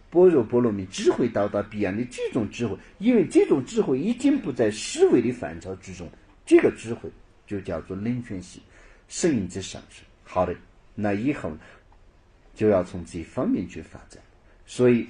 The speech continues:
不管对上师理解，也应该要理解成上师就是法身。当时为法身佛而生进行的，因为大圆满来宣讲法身究竟了义之见解，故应该了，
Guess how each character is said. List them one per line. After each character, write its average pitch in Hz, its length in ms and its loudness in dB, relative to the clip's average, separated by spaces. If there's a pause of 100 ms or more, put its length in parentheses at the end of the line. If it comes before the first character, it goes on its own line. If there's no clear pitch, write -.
(120)
不 214 160 -2
管 127 200 0
对 123 140 0
上 101 260 -4
师 151 220 -6
理 117 140 0
解， 98 280 -4
也 123 240 4
应 104 220 -4
该 113 120 2
要 113 120 2
理 110 220 -4
解 87 180 -6
成 - 220 -16
上 95 280 -6
师 170 240 -10 (380)
就 85 140 -10
是 92 200 -10
法 - 240 -8
身。 120 240 -4 (2250)
当 196 180 10
时 196 180 4
为 139 140 8
法 120 220 4
身 190 200 2
佛 147 220 6
而 107 160 6
生 170 260 0
进 180 220 2
行 87 240 -8
的， - 80 -16 (520)
因 214 200 8
为 208 80 12
大 180 240 6
圆 170 200 10
满 139 200 8
来 127 140 8
宣 165 280 6
讲 170 160 4
法 127 300 4
身 214 260 2
究 139 200 6
竟 208 240 4
了 110 280 8
义 180 140 4
之 269 220 0
见 120 200 6
解， 107 140 -2
故 165 180 4
应 120 220 6
该 131 160 8
了， 87 260 2